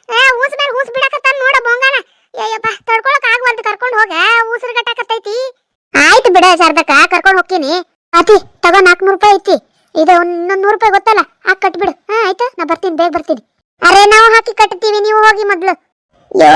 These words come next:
ದೇವ್ರೆ, ನಡಿಲ, ಊರೆಲ್ಲ ಹೊಲಸು ಎಬ್ಸ್ಬಿಟ್ಟಿಯಲ್ಲ. ಏ, ಯಾರಿಗೂ ಉಸಿರಾಡೋಕ್ ಆಗವಲ್ದು. ಅಲ್ಲ, ಈಟು ದೊಡ್ಡ ಕೋಣ ಆಗಿ ಕುಡಿ ತೊಳ್ಕೊಳಕ್ ಬರಂಗಿಲ್ಲ ನಿನಗ? ಇನ್ನು ನಾನು ನಿಮ್ಮ ಅಪ್ಪನೇ ತೊಳಿಬೇಕು. ಏ, ನಡಿ, ನಡಿ, ನಿನ್ನ ಮುಸುಡಿಗೆ ಜಪ್ಪಾರ ಯಾರಿಲ್ಲ, ನಡಿ. ಯಪ್ಪ, ಹ್ಮ್,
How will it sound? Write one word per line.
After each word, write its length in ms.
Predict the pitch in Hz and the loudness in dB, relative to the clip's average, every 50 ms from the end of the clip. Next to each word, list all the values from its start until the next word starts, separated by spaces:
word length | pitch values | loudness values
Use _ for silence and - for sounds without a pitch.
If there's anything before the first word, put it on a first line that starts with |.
| 349 294 | 6 6
ದೇವ್ರೆ, 240 | 311 339 349 381 392 - _ _ _ _ - 330 | 6 6 6 6 4 0 _ _ _ _ -2 0
ನಡಿಲ, 240 | 381 466 539 523 415 339 403 440 440 415 440 | 2 4 4 4 4 4 4 4 4 2 2
ಊರೆಲ್ಲ 240 | 480 480 466 466 440 339 | 0 0 0 0 0 0
ಹೊಲಸು 240 | 381 427 466 - 453 415 403 | 0 -2 -2 -2 -4 -4 -4
ಎಬ್ಸ್ಬಿಟ್ಟಿಯಲ್ಲ. 500 | 466 440 - 415 392 - 466 427 415 - - - _ _ _ _ _ - | -4 -6 -6 -8 -4 -2 -2 0 0 -2 -4 -6 _ _ _ _ _ -8
ಏ, 120 | 349 370 392 415 453 440 | -4 -2 0 0 2 2
ಯಾರಿಗೂ 240 | 427 427 494 480 453 | 2 0 0 -2 -4
ಉಸಿರಾಡೋಕ್ 480 | 427 - - 453 453 427 440 466 - 415 392 | -6 -6 -4 -2 0 0 0 0 0 0 -2
ಆಗವಲ್ದು. 400 | 427 415 415 381 427 427 403 403 - _ _ _ _ _ _ - | -2 0 -2 -4 -2 -2 -4 -6 -6 _ _ _ _ _ _ -4
ಅಲ್ಲ, 100 | 415 453 415 403 415 | -2 0 0 0 -2
ಈಟು 140 | 466 466 480 480 427 | -4 -4 -4 -2 0
ದೊಡ್ಡ 140 | 427 440 480 480 - | 2 0 0 0 -2
ಕೋಣ 160 | 415 427 480 508 508 | -2 -2 -2 -2 -2
ಆಗಿ 360 | 494 466 523 539 508 494 466 - | -4 -4 -6 -6 -6 -6 -8 -6
ಕುಡಿ 200 | - 466 539 - 508 | -8 -8 -6 -4 -6
ತೊಳ್ಕೊಳಕ್ 320 | 494 480 440 453 415 403 381 | -6 -4 -2 -4 -4 -4 -4
ಬರಂಗಿಲ್ಲ 280 | 370 359 330 320 320 330 | -6 -6 -6 -6 -6 -6
ನಿನಗ? 240 | 330 349 339 359 330 587 605 _ _ _ _ _ | -6 -8 -6 -6 -6 -6 -6 _ _ _ _ _
ಇನ್ನು 180 | 381 415 523 539 523 | -10 -8 -6 -4 -2
ನಾನು 160 | 480 494 523 523 523 | -2 -2 -2 -4 -6
ನಿಮ್ಮ 100 | 466 440 427 | -8 -6 -6
ಅಪ್ಪನೇ 200 | 480 466 494 453 - | -6 -6 -6 -4 -4
ತೊಳಿಬೇಕು. 380 | 403 415 427 440 415 392 349 285 - _ _ _ _ _ | -4 -4 -4 -4 -6 -6 -8 -12 -14 _ _ _ _ _
ಏ, 260 | - 320 339 359 392 403 427 | -10 -6 -4 -4 -2 -2 -4
ನಡಿ, 120 | 466 539 523 523 | -4 -4 -4 -4
ನಡಿ, 120 | 539 605 - - _ - | -4 -4 -8 -10 _ -12
ನಿನ್ನ 140 | 330 339 330 349 | -10 -8 -6 -8
ಮುಸುಡಿಗೆ 340 | 415 - 523 571 571 494 320 453 | -8 -8 -8 -8 -8 -6 -6 -6
ಜಪ್ಪಾರ 220 | - - 494 494 508 453 | -6 -4 -4 -4 -2 -4
ಯಾರಿಲ್ಲ, 260 | 415 427 440 427 403 381 - _ _ - | -6 -6 -6 -8 -10 -10 -12 _ _ -8
ನಡಿ. 140 | 403 587 539 392 _ _ _ _ _ _ _ _ 719 698 - - - - 508 _ 659 640 - _ 740 _ 807 - 698 698 - - - - 403 381 - - - - - 359 | -6 -6 -6 -8 _ _ _ _ _ _ _ _ -20 -20 -20 -20 -20 -20 -20 _ -20 -20 -20 _ -20 _ -20 -20 -20 -20 -20 -20 -20 -20 -20 -20 -20 -20 -18 -4 0 0
ಯಪ್ಪ, 200 | 285 269 - - 311 285 294 330 349 285 - - - - - - - - 269 | 0 0 0 0 0 2 4 2 2 0 -4 -10 -14 -16 -16 -16 -14 -12 -10
ಹ್ಮ್, 300 | 277 311 359 392 339 | -8 -6 -4 -6 -6